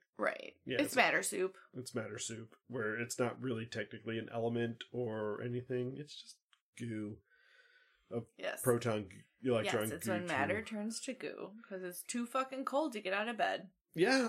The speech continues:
Speaker 2: I mean, I see that hand.
Speaker 1: <laughs>
Speaker 2: All right, and so, but, but Dave here, our physicist friend, is able to get it back up and running, and Becky's super impressed.
Speaker 1: It's like, "Oh my God, that's amazing! Thanks so much!"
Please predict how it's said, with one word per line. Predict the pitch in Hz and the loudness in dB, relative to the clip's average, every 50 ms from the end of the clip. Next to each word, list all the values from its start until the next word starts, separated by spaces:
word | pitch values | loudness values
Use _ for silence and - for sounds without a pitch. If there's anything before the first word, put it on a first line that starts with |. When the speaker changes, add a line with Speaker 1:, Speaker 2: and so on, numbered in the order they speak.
| - - | 2 2
Speaker 2:
I | - 202 | 2 4
mean, | 220 233 220 175 | 4 6 8 8
I | 170 185 | 8 8
see | 185 - 123 120 | 8 6 4 2
that | - - 110 | 2 0 -4
hand. | 117 127 123 113 101 - - - - | -6 -8 -8 -8 -10 -12 -16 -12 -4
Speaker 1:
<laughs> | - - - - 605 605 622 679 - 679 719 762 784 784 740 698 - _ _ _ _ _ _ _ _ _ - _ _ _ _ _ _ _ - _ _ _ - | -2 -2 0 0 -2 -4 -6 -8 -10 -10 -12 -14 -16 -18 -18 -20 -20 _ _ _ _ _ _ _ _ _ -20 _ _ _ _ _ _ _ -20 _ _ _ 6
Speaker 2:
All | 175 175 160 | 8 10 10
right, | 160 156 143 127 120 - - - | 10 10 10 8 6 4 4 6
and | 165 156 156 147 | 8 8 8 8
so, | - - 180 175 160 160 160 160 - | 8 8 10 10 10 8 6 6 8
but, | 185 190 185 185 - - _ _ - - 160 | 8 8 8 6 2 -8 _ _ -16 -12 2
but | 151 185 180 170 143 | 6 6 6 8 8
Dave | 196 247 285 277 226 | 8 8 8 8 8
here, | 208 190 175 170 165 156 - | 8 8 10 10 8 8 8
our | 165 156 143 | 6 6 6
physicist | - 156 135 135 131 - 131 127 - | 6 6 6 6 6 6 6 6 6
friend, | - 123 117 113 120 | 6 6 6 6 4
is | 139 156 | 4 6
able | 151 127 117 117 | 6 6 6 6
to | 113 104 | 4 4
get | 110 107 | 4 2
it | 107 - | 2 2
back | 110 117 117 - - | 0 0 0 2 2
up | 117 113 - | 2 2 2
and | 110 113 | 2 2
running, | 117 117 123 156 190 226 - - - | 4 6 6 6 6 4 2 2 4
and | 139 127 123 120 120 117 117 120 117 113 | 6 8 8 8 8 8 6 6 4 6
Becky's | - 131 120 - 120 117 113 - - - - | 4 4 4 4 4 2 2 0 -2 -6 -8
super | - - - - - - 135 135 120 127 139 | -8 -4 -2 -2 0 2 2 4 6 6 6
impressed. | 135 127 123 - 123 113 113 123 165 | 6 6 6 6 6 8 10 8 8
Speaker 1:
It's | 370 381 370 | 8 6 6
like, | 392 | 6
"Oh | 403 392 | 6 8
my | 415 415 403 | 8 8 10
God, | 415 415 415 415 370 381 | 10 10 10 10 8 6
that's | 392 392 403 | 6 6 4
amazing! | 381 381 403 403 415 403 403 403 403 392 381 370 339 320 302 277 240 226 240 - | 4 4 4 4 4 4 4 4 4 6 6 8 8 8 8 8 6 4 0 0
Thanks | - - 226 - | -2 -2 -2 0
so | 381 370 | 0 4
much!" | 370 392 392 339 247 196 190 190 - - - - - - | 6 8 8 10 10 8 6 4 0 -2 -2 -4 -6 2